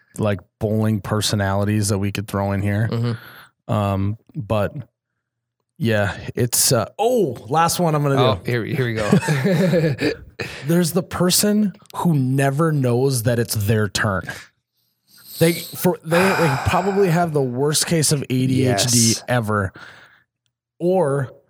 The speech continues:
Speaker 1: they, they're the opposite and they're just sitting there and they're just, like, staring.
Speaker 2: They're not in that mindset that you talked about to go and bowl. They're just, like,
Speaker 1: Yeah.
Speaker 2: there to be there.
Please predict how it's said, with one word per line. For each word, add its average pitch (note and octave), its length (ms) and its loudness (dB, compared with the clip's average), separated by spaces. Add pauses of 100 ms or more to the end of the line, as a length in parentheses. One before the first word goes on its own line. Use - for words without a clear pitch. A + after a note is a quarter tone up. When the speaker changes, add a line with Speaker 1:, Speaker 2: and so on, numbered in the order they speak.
(240)
Speaker 1:
they, C#3+ 180 2 (140)
they're C3+ 240 2
the C3 100 0
opposite C3+ 560 2
and A#2+ 100 0
they're C3 120 0
just - 240 0
sitting B2+ 240 0
there C#3 240 2
and B2+ 120 2
they're A#2+ 180 2
just, A2+ 140 -2
like, A2+ 140 2
staring. A2+ 720 0
Speaker 2:
They're C3+ 120 0
not C#3+ 200 0
in C#3+ 60 -2
that A#2+ 120 -2
mindset A2 460 -4
that A2+ 60 -4
you G#2 100 -6
talked G2 280 -6
about G2 320 -6 (180)
to - 100 -4
go A2+ 260 -4
and G#2 140 -8
bowl. G2+ 240 -4
They're G#2+ 140 -4
just, G#2+ 260 -6
like, G#2 240 -6
Speaker 1:
Yeah. C3+ 180 -2
Speaker 2:
there G#2 300 -4
to A2+ 160 -6
be G2+ 300 -12
there. G#2 420 -4